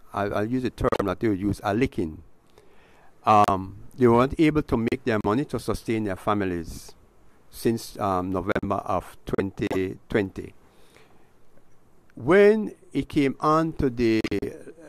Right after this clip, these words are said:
Lenten season, this is one time Belizeans can verily, uh,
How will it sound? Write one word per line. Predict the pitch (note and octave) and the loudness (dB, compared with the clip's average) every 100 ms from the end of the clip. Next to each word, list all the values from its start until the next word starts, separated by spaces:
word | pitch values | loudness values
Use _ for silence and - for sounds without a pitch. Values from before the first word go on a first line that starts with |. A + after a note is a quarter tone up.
| - | -8
Lenten | A2 B2 - A#2+ A2+ | 0 0 2 -2 -2
season, | - F3+ C3 F2+ E2 - - - - - - - - - | 0 0 0 -4 -6 -14 -18 -20 -20 -20 -20 -20 -20 0
this | D3+ D#3 | 2 4
is | A#2 | 2
one | G#2 D3 D#3+ | 6 6 6
time | D#3+ C#3 B2 | 4 0 2
Belizeans | G#2+ G#2+ B2+ D3+ C#3 C3+ G#2+ F2 E2+ - - - - - - | 0 2 4 4 2 0 0 -2 -10 -18 -20 -20 -20 -20 -20
can | - B2 G#2+ G2+ G2+ - - - - - | -4 0 2 0 -6 -14 -20 -20 -20 -20
verily, | - G2+ B2+ C3+ C3+ | -8 4 6 8 6
uh, | C3 G#2+ G2 | 2 0 0